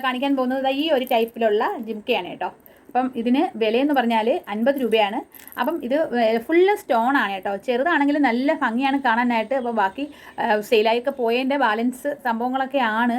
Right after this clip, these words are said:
പക്ഷേ നിങ്ങൾക്ക് ഏതെങ്കിലും ഇഷ്ടപ്പെടുന്നുണ്ടെങ്കിൽ നിങ്ങൾ ഓർഡർ തരണം കേട്ടോ. കണ്ടോ? അപ്പോൾ ഇങ്ങനത്തെ ഒരു ജിമുക്കയാണ്. ചെറു-, ഇച്ചിരി ചെറുതാണിത്. അപ്പോൾ ഇതിൻ്റെ വിലയെന്ന് പറഞ്ഞാൽ അൻപത് രൂപയാണ് കേട്ടോ. അപ്പോൾ പിന്നെ നമ്മൾ കാണിക്കാനായിട്ട് പോകുന്നത് ദാ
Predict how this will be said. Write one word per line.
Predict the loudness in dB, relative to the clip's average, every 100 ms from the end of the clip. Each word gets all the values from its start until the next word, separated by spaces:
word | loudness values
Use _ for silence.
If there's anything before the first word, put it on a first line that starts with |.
| -4 -6
പക്ഷേ | -4 -4 -6 -14 -6
നിങ്ങൾക്ക് | -2 -2 0 2
ഏതെങ്കിലും | 2 0 0 0
ഇഷ്ടപ്പെടുന്നുണ്ടെങ്കിൽ | -2 -2 0 0 0 0 0
നിങ്ങൾ | 2 2
ഓർഡർ | 2 0
തരണം | -2 -4 -6
കേട്ടോ. | -4 -4 -6 _ _ _ _ _ _ -20 -20 -20 -20 -20 -20 -20 -20 -20 -10 -2
കണ്ടോ? | -2 -2 -10 -20 -20 -20 -20 -6
അപ്പോൾ | 0 2
ഇങ്ങനത്തെ | 2 2 0
ഒരു | 0 0
ജിമുക്കയാണ്. | 0 2 2 0 -2 -4
ചെറു-, | -6 -6
ഇച്ചിരി | -8 -4 -2
ചെറുതാണിത്. | 2 2 2 2 0 0
അപ്പോൾ | -2
ഇതിൻ്റെ | -2 -2 0
വിലയെന്ന് | 0 0
പറഞ്ഞാൽ | 0 2 2
അൻപത് | 2 2 2
രൂപയാണ് | 2 0 0
കേട്ടോ. | -2 -2 -6 _ _ _ _ _ _ 0
അപ്പോൾ | 2
പിന്നെ | 2 2 0
നമ്മൾ | 2 2 0
കാണിക്കാനായിട്ട് | 0 0 0 0 0
പോകുന്നത് | 0 0 0 0 -2 -8 -20 -20 -20 -18 -14 -14 -16 -20 -20 -20 -20 -20 -20 -20 -2
ദാ | 0